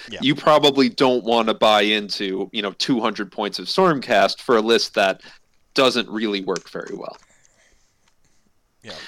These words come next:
Speaker 2: One thing I will say about that's a nice sort of backup to this list is all of the stuff that lets us do the shooting also lets us do combat instead.
Speaker 1: Mm-hmm.
Speaker 2: So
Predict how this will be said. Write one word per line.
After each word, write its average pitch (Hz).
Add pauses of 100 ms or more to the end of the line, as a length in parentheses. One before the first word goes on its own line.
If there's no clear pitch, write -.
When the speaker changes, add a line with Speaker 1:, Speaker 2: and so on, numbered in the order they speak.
(180)
Speaker 2:
One 240
thing 277
I 226
will 190
say 143
about 123
that's 113
a 127
nice 123
sort 127
of 101
backup 113
to 185
this 175
list 170 (340)
is 143
all 185
of 202
the 185
stuff -
that -
lets 123
us 120
do 110
the 101
shooting 170 (160)
also 139
lets 120
us 123
do 110
combat 113
instead. 104 (420)
Speaker 1:
Mm-hmm. 117 (140)
Speaker 2:
So 131